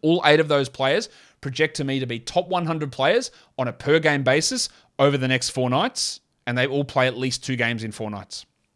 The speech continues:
And if we have a look at who plays three games in the next four nights, it's the Cavs, it's the Spurs, it's the Lakers.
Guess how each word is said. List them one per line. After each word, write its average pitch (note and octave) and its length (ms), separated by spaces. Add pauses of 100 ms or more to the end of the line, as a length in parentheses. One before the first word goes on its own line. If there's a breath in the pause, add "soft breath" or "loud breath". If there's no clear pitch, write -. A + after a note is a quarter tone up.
(1200 soft breath)
And E3 80
if E3+ 60
we G#3 60
have G3+ 80
a - 20
look A3+ 140
at G#3+ 160
who F#3+ 100
plays F#3 420
three G3+ 380
games G3+ 500
in D#3+ 80
the D#3 60
next D#3 160
four D#3+ 180
nights, G#3 500 (380)
it's A#2 160
the G#2+ 120
Cavs, B3 560 (340)
it's - 180
the A2 80
Spurs, G#3 600 (260)
it's D#3+ 180
the D#3 100
Lakers. B2+ 500